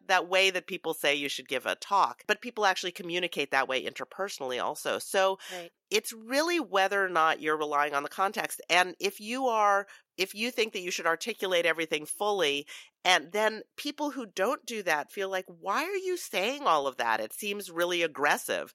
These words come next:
Speaker 2: Mm-hmm.
Speaker 1: And if you're someone who's used to doing that and other people aren't explaining everything, you're like, "What on earth is going on here?" So anyway, that's, that's
Speaker 2: Got
Speaker 1: the
Speaker 2: it.
Speaker 1: basic idea of it.
Speaker 2: I think of this as gendered communication sometimes too. Like,
Speaker 1: Mm.
Speaker 2: um, I mean, I hate, like, obviously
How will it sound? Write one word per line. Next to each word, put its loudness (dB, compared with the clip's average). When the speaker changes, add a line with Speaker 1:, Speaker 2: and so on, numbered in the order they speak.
Speaker 2:
Mm-hmm. 8
Speaker 1:
And -10
if -2
you're 0
someone -2
who's -6
used -8
to -12
doing -4
that 2
and -2
other -2
people -10
aren't 4
explaining -4
everything, -2
you're -10
like, -6
"What -6
on -2
earth -2
is -6
going -6
on -8
here?" -10
So 4
anyway, 0
that's, -2
that's 4
Speaker 2:
Got 0
Speaker 1:
the 0
Speaker 2:
it. -2
Speaker 1:
basic -2
idea -2
of -8
it. -8
Speaker 2:
I 2
think -2
of -4
this -4
as -8
gendered -4
communication -10
sometimes -14
too. -8
Like, -10
Speaker 1:
Mm. -10
Speaker 2:
um, -6
I -4
mean, -2
I -2
hate, -4
like, -8
obviously -8